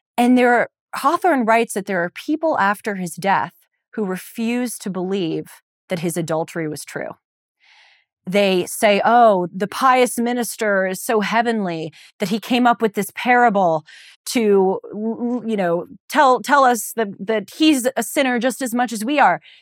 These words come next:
They refuse to believe that, that he could sin. And so I think it,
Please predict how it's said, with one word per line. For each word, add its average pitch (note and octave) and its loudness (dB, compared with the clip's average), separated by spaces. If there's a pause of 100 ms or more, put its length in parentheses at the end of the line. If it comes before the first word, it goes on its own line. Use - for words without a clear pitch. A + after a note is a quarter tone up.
They A#3+ 2
refuse B3+ 0
to A3+ -6
believe G#3+ -4
that, F3+ -2
that F3+ -4
he E4+ 0
could F#3+ -4
sin. D3+ -6 (420)
And B3+ -2
so C4+ 4
I C4 4
think G4 -6
it, - -2